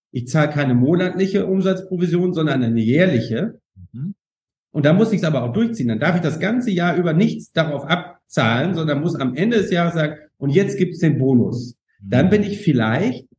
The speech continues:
Speaker 1: aus dieser Urlaubs- und Krankheitslohnfortzahlung raus. Aber welcher Arbeitnehmer lässt sich darauf ein, dreitausend Euro das ganze Jahr zu bekommen, um dann im Januar oder Februar nochmal sechsunddreißigtausend Euro hinterhergeschoben zu bekommen?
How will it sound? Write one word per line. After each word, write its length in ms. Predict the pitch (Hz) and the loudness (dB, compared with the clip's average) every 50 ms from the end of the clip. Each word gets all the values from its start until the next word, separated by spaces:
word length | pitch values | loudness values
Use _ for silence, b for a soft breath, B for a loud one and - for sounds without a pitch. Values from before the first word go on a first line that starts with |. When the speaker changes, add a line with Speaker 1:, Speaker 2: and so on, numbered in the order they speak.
| _ | _
Speaker 1:
aus 220 | - 156 160 160 160 | -2 -2 -2 0 0
dieser 640 | 165 175 156 160 160 156 151 151 147 - - - _ | 0 0 2 4 4 2 2 0 -2 -8 -14 -20 _
Urlaubs- 440 | - 160 175 185 175 170 170 - 165 | -4 0 2 2 2 2 0 -2 -4
und 160 | 151 131 117 | -6 -6 -6
Krankheitslohnfortzahlung 1800 | 117 143 160 165 165 160 143 139 147 - - - _ _ _ 117 - 147 143 135 131 156 185 - - 156 151 143 - - 147 127 127 127 117 117 101 | -4 -4 -4 -2 -2 -4 -4 -4 -6 -10 -14 -20 _ _ _ -14 -14 -12 -8 -6 -4 -2 -2 -2 -2 -4 -4 -6 -4 -4 -4 -2 -2 -2 -2 -4 -2
raus. 440 | 113 113 104 98 98 - - - _ _ _ _ _ _ _ _ _ _ _ | -4 -4 -4 -6 -8 -10 -12 -16 _ _ _ _ _ _ _ _ _ _ _
Aber 560 | - 127 139 131 117 101 95 - - - - _ _ | -2 0 0 2 0 0 -2 -6 -12 -16 -20 _ _
welcher 340 | 110 117 151 160 165 - - | -2 0 0 2 0 0 0
Arbeitnehmer 440 | 139 139 143 - 135 147 160 170 131 | 0 0 0 0 0 -2 0 2 2
lässt 240 | 123 143 156 - 151 | 2 2 2 0 0
sich 120 | 151 120 | -2 -2
darauf 240 | 117 117 117 - - | -2 -4 -4 -4 -2
ein, 220 | 120 135 156 156 | -2 -2 0 0
dreitausend 540 | - 117 123 123 - 131 127 127 127 135 - | 0 0 -2 -2 -2 -2 -2 -2 -2 -2 -2
Euro 260 | - 135 151 143 139 | -2 -2 -2 0 0
das 180 | 127 127 117 117 | 0 0 0 0
ganze 280 | 123 123 127 123 117 | 0 -2 -2 0 0
Jahr 260 | 110 107 113 123 147 147 | 0 0 0 0 0 -2
zu 140 | - 127 | -4 -4
bekommen, 400 | 123 120 120 120 123 143 156 156 | -4 -4 -2 -2 -2 0 0 0
um 160 | 127 123 123 123 | 2 2 2 2
dann 200 | 123 131 143 120 | 2 0 0 0
im 100 | 127 120 | 2 2
Januar 320 | 113 117 139 156 143 135 | 2 2 2 2 2 2
oder 140 | 127 120 117 | 2 2 2
Februar 400 | 117 - 156 165 156 143 139 139 | 2 2 0 0 0 0 0 0
nochmal 500 | 131 131 123 135 123 120 123 123 123 117 - | 0 0 0 0 0 2 2 2 2 0 -2
sechsunddreißigtausend 920 | 131 120 143 139 123 131 123 127 127 123 127 123 - 131 123 127 123 127 123 | -2 -2 -2 -2 -2 -4 -2 -2 0 0 -2 -2 -2 -2 0 0 0 -2 -2
Euro 160 | 127 127 127 | -2 0 0
hinterhergeschoben 720 | 123 120 123 117 127 160 156 117 - - 110 101 98 98 | 2 2 4 4 4 4 2 0 -2 -2 -4 -4 -4 -8
zu 100 | - - | -12 -14
bekommen? 420 | 101 98 - 113 104 113 127 B | -16 -14 -10 -6 -6 -6 -6 B